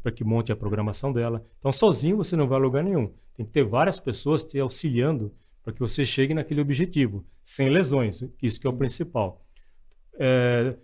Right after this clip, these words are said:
muita gente fala assim, "Poxa, você corre todos os dias." Isso eu gosto sempre de falar.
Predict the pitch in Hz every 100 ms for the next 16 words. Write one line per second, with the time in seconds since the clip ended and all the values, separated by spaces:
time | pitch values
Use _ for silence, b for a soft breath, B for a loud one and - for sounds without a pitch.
0 | - - 151 156 156 - 147 135 127 113
1 | 143 127 - - 160 147 170 156 147 117
2 | 107 90 85 117 139 131 139 - 156 -
3 | 151 110 95